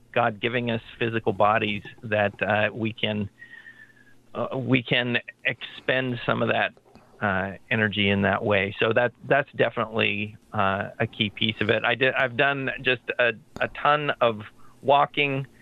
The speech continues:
uh, you know, sometimes even just staying physically connected to hold hands with my wife, uh, or, or, or something,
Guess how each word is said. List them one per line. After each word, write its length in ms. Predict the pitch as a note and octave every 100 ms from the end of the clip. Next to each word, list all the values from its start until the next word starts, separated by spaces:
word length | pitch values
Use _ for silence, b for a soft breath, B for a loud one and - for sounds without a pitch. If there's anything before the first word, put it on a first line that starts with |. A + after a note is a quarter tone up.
| b b b b
uh, 460 | B2+ B2 A#2 A#2 A2+
you 160 | A#2+ C3+
know, 280 | B2 A2+ A#2+ -
sometimes 340 | D#3 E3+ D#3
even 300 | D3 C#3 C3+
just 160 | B2+ - - -
staying 320 | - C3+ B2+ A#2+
physically 520 | E3 D3+ D#3+ - C#3
connected 760 | - B2+ B2 B2 - - A#2+ A2+
to 320 | B2 A#2 A2+ -
hold 280 | - E3 D#3+
hands 340 | C3+ B2+ B2
with 200 | A#2+ A#2 B2
my 160 | A#2+
wife, 300 | A#2+ A#2+ A#2 - - -
uh, 400 | A#2+ A2+ A2+ G2+ G2
or, 240 | B2+ A2+ -
or, 220 | B2 A#2+ -
or 120 | C3+ -
something, 520 | D#3+ D#3+ E3 D#3 D3+